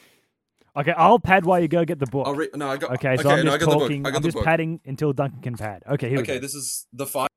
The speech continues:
Speaker 2: Next Time by James Baldwin.
Speaker 1: What is it?
Speaker 2: The Fire Next Time by James Baldwin. I just bought this.
Speaker 1: The f-, okay, this is gonna be some great padding.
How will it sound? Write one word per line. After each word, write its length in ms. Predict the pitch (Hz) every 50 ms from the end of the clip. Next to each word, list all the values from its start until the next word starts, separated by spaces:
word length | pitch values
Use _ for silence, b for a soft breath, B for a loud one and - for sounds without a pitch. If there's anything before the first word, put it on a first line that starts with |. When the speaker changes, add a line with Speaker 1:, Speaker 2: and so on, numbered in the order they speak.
| _ _
Speaker 2:
Next 120 | - -
Time 240 | - 131 117 117 110
by 100 | 107 104
James 340 | 101 - 117 113 117 110 92
Baldwin. 560 | - - 107 110 107 101 95 92 85 82 - _ _ _ _ _ _ _ _ _ _ _ _ _ _ _ _ _ _ _ _ _
Speaker 1:
What 140 | 117 123 147
is 80 | 165
it? 140 | 240 330 - _ _
Speaker 2:
The 180 | 110 104 123 123
Fire 400 | - - 151 139 147 160 160 151
Next 340 | 143 143 147 - - - -
Time 260 | 135 113 104 98 95
by 140 | 101 98 95
James 360 | - 110 107 113 113 104 -
Baldwin. 400 | - 104 104 104 92 87 92 90
I 80 | 90
just 220 | 92 101 107 - -
bought 160 | 101 98 73
this. 320 | 78 82 80 - - - _ _ _ _
Speaker 1:
The 60 | - 104
f-, 200 | - _ _ _ _ _ _ _ _ _ _ _ _ 120 120
okay, 280 | - - 101 95 101 - _ -
this 100 | 123 135
is 60 | -
gonna 140 | 285 320 262
be 100 | 196 170
some 180 | - 135 127 113
great 300 | 123 131 127 120 113 -
padding. 340 | 107 110 104 98 92 85